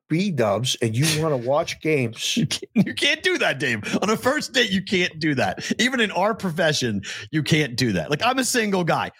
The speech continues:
Speaker 2: I would never in a million years go on a first date. I haven't had a first date since my divorce. So I'm, all, I'm, s-, uh,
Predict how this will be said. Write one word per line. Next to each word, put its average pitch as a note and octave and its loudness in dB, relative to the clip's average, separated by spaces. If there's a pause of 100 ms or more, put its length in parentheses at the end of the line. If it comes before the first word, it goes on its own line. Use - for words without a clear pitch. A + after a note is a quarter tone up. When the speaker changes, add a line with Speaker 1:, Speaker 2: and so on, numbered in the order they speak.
(100)
Speaker 2:
I F#3 2
would F#3+ 2
never F#3+ 0
in F#3 0
a F3+ 0
million E3 2
years B2+ 2
go C3 0
on B2 2
a A2+ 0
first A#2+ 0
date. G#2 -2
I C3 2
haven't D#3+ -2
had D3 2
a C3 -2
first C3+ 0
date B2+ 0
since A#2 2
my G#2+ 2
divorce. G2 0
So G2+ 2
I'm, G2+ 2
all, G2+ 0
I'm, G#2 2
s-, - 4
uh, A#2 2